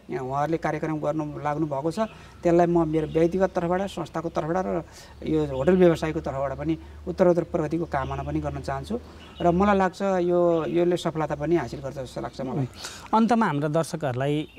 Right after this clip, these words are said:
Speaker 2: सौरा जुन, आ, तपाईँहरू हात्ती, उम्, व्यवसायीहरूको तर्फबाट केही भन्नुपर्ने त्यस्तो महत्त्वपूर्ण कुराहरू छन्?
Speaker 1: म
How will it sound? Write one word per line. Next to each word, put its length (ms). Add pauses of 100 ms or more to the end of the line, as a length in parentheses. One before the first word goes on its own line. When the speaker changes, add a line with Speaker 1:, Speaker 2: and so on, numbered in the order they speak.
Speaker 2:
सौरा 500
जुन, 280
आ, 180
तपाईँहरू 560 (280)
हात्ती, 540
उम्, 1200
व्यवसायीहरूको 580
तर्फबाट 520 (800)
केही 140 (100)
भन्नुपर्ने 800
त्यस्तो 320
महत्त्वपूर्ण 540
कुराहरू 320
छन्? 180 (540)
Speaker 1:
म 120